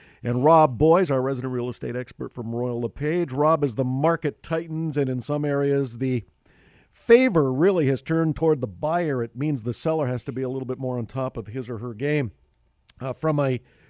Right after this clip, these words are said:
recent article I read, thirteen things that'll trash your home's value. Anything from unappealing renovations to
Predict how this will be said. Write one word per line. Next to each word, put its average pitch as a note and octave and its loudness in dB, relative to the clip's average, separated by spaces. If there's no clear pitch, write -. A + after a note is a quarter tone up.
recent C#3 0
article C3+ 0
I C3 -8
read, B2+ -4
thirteen A#3+ -2
things E3 -2
that'll A#2+ -2
trash F3 -6
your B2+ -4
home's D#3 0
value. A2 -4
Anything D#3 -2
from A#2 -4
unappealing F3 -2
renovations A#2+ -4
to G#2+ -6